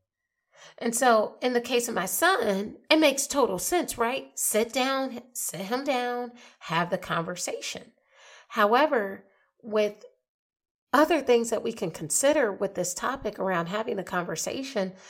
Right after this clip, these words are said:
think about that job opportunity. What about that gig that, that has been sort of nagging at you that you should maybe try to consider? What about that new or different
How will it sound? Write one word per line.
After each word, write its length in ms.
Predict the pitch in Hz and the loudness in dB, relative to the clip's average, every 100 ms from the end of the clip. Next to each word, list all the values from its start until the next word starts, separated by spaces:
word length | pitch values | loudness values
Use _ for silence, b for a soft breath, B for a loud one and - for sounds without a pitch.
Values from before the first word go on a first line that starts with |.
| B B - | B B 0
think 180 | 269 | 2
about 320 | 349 311 285 277 | 2 2 0 0
that 180 | 220 | -2
job 360 | - 180 233 240 | -2 2 2 2
opportunity. 960 | 170 - - - 156 131 - - - _ _ _ _ _ _ _ _ _ _ _ _ _ _ | -6 -8 -10 -6 -6 -6 -10 -16 -18 _ _ _ _ _ _ _ _ _ _ _ _ _ _
What 300 | 196 185 240 | -6 4 6
about 320 | 311 320 311 285 | 6 4 2 0
that 340 | 233 - - | 0 -2 -6
gig 680 | - 202 190 - - - _ _ _ _ _ _ _ _ _ _ - | 0 4 2 0 -12 -20 _ _ _ _ _ _ _ _ _ _ 0
that, 360 | 185 - - | 0 0 -4
that 300 | 202 - - _ 202 | -4 -4 -8 _ -10
has 240 | 190 170 | -8 -8
been 420 | - 196 180 - - - | 0 2 2 -4 -12 -6
sort 280 | - 202 | 0 2
of 120 | 190 175 | 2 0
nagging 400 | 175 175 185 170 | -2 -2 -2 -4
at 140 | - | -6
you 140 | 175 170 | -8 -4
that 200 | 185 - | -6 -6
you 80 | |
should 220 | 175 - - | -8 -8 -6
maybe 260 | 175 170 | -8 -6
try 220 | - - | -6 -4
to 80 | 165 | -4
consider? 540 | - 156 - 160 151 - B B - | -6 -8 -4 -4 -4 -12 B B -4
What 200 | 196 262 | 0 0
about 300 | 285 311 311 | 2 2 2
that 220 | 277 - | 0 0
new 500 | 202 226 247 269 269 B - | 0 2 2 -2 -6 B -4
or 140 | 220 | -2
different 400 | 214 214 214 220 | 2 2 2 -6